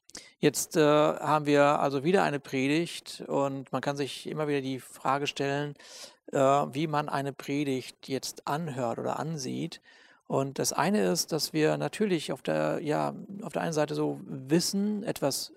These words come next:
lernen, also Wissen bekommen. Äh, dann gibt es so auch den Moment von Offenbarung. Wir, wir erleben plötzlich,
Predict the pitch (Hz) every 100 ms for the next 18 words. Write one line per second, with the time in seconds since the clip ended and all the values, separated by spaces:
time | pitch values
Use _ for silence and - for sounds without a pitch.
0 | 330 - 127 127 139 170 190 214 196 120
1 | 120 127 151 175 175 175 - 170 185 196
2 | 190 - - - - _ - 139 139 143
3 | 131 - 139 127 - - - 131 131 -
4 | 131 - 131 131 127 - 143 143 131 113
5 | 120 143 165 185 180 135 131 131 127 135
6 | 131 131 127 123 131 113 127 123 123 147
7 | 170 - 151 - 139 -